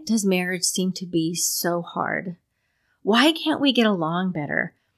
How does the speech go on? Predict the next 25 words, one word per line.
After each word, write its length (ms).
It 200
feels 320
like 320
it 140
is 200
such 400
work, 680
and 240
is 160
it 120
worth 300
it?" 280
And 160
marriage 400
can 220
be 260
very 320
difficult 580
in 160
the 80
beginning 440
because 260
you 140
take 260
these 240